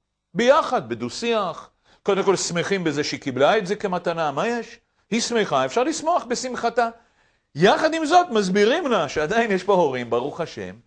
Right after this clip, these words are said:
ואנחנו יחד איתה רוצים לשוחח על איזה משחקים מעלים, האם מעלים סרטים ואיזה, לאחר מכן מתי צופים, לא בשתיים בלילה,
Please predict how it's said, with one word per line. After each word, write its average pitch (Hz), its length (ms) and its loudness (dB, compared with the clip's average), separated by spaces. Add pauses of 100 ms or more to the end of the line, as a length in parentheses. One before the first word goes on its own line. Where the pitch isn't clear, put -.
(320)
ואנחנו 180 300 0
יחד 285 340 2
איתה 311 240 4
רוצים 262 420 2
לשוחח 220 600 2
על 147 100 0
איזה 156 260 -2
משחקים 190 540 -4
מעלים, 160 440 -4 (380)
האם 220 320 2
מעלים 214 340 2
סרטים 190 500 -4
ואיזה, 156 460 2 (400)
לאחר 160 300 2
מכן 160 280 -4
מתי 131 440 -2
צופים, 170 500 -2
לא 127 80 2
בשתיים 131 460 -4
בלילה, 156 480 0